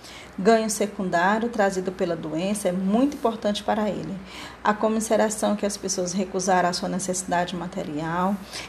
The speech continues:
ele agora reivindica em nome da neurose e pode se liberar da exigência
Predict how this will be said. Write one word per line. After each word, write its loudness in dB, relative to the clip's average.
ele 8
agora 6
reivindica -2
em -2
nome -2
da -2
neurose 0
e -2
pode 4
se -4
liberar 0
da 2
exigência 0